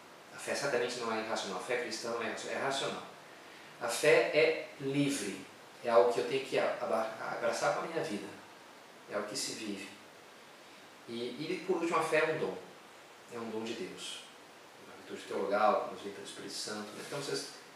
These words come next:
essas três características, é uma graça. Isso nos tempos de Cristo. E depois? Jesus vai falar nos seus últimos in-, indicações, aquelas palavras recolhidas no Evangelho de São, no final do Evangelho de São Mateus,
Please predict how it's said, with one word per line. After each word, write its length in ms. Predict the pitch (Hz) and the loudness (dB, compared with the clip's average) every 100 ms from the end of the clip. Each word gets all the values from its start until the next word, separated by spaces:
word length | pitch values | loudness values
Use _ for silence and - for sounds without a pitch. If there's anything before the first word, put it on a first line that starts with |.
| 123 | -6
essas 260 | 120 117 | -2 -2
três 220 | 139 135 | 0 0
características, 520 | - 117 98 - - - | 0 0 -2 -6 -10 -10
é 40 | |
uma 100 | - | -6
graça. 420 | 202 - - - - - - - - - - - - - - - - - - | -4 -4 -4 -8 -12 -16 -20 -20 -20 -20 -20 -20 -18 -16 -16 -16 -16 -16 -4
Isso 200 | 190 190 | -2 0
nos 120 | 180 | 0
tempos 260 | - 175 175 | 0 -2 0
de 80 | 170 | 0
Cristo. 300 | 185 - 254 | 0 0 0
E 40 | |
depois? 680 | 262 - 202 - - - - - - - - - - - | 2 4 2 2 0 -2 -6 -14 -18 -20 -20 -18 -20 -14
Jesus 200 | - 147 | -8 4
vai 120 | 147 | 8
falar 500 | 143 - 120 117 110 | 10 12 12 12 12
nos 120 | - - | 6 0
seus 200 | 107 127 | -2 -2
últimos 500 | - 110 95 - - - - - - - | -4 -4 -6 -6 -10 -14 -18 -18 -18 -14
in-, 180 | 117 113 113 | -10 -8 -6
indicações, 720 | 113 113 117 - 139 135 - - - - - | -4 -4 -2 -2 0 0 -2 -6 -10 -16 -14
aquelas 280 | - - - | -2 0 4
palavras 500 | 113 110 113 104 - | 8 10 10 8 2
recolhidas 520 | 113 107 107 104 - | -2 -2 -2 -2 -2
no 100 | 104 | -4
Evangelho 240 | 101 113 | -2 0
de 60 | - | 0
São, 100 | - | -2
no 120 | 101 | -6
final 260 | 101 110 117 | 0 4 6
do 40 | |
Evangelho 180 | 113 104 | 4 2
de 60 | 101 | -2
São 100 | 101 | -2
Mateus, 420 | 98 135 117 113 | 2 4 4 2